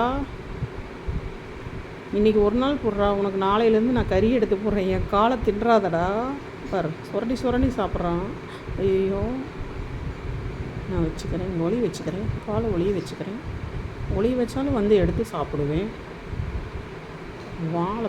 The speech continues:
பாரு, வால் என்ன ஆட்டம் ஆடிட்டுருக்குது. ம், கால் பாரு,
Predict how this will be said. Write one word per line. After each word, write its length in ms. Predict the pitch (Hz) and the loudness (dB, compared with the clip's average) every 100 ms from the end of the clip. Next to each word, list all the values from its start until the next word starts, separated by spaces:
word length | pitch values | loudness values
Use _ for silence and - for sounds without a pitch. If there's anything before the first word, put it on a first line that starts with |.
| - | -2
பாரு, 180 | 139 139 | -2 -2
வால் 300 | 160 196 208 | -2 0 0
என்ன 140 | 165 165 165 | 2 2 0
ஆட்டம் 220 | 165 165 | 0 -2
ஆடிட்டுருக்குது. 580 | 139 135 127 123 139 190 240 - - - - - | -2 -4 -4 -2 0 0 -2 -8 -12 -12 -10 -6
ம், 140 | 202 226 - - - - - - - 165 - | -4 -4 -8 -10 -6 -4 -4 -4 -6 -6 -4
கால் 340 | 180 185 208 170 | -2 0 2 0
பாரு, 180 | 147 | -2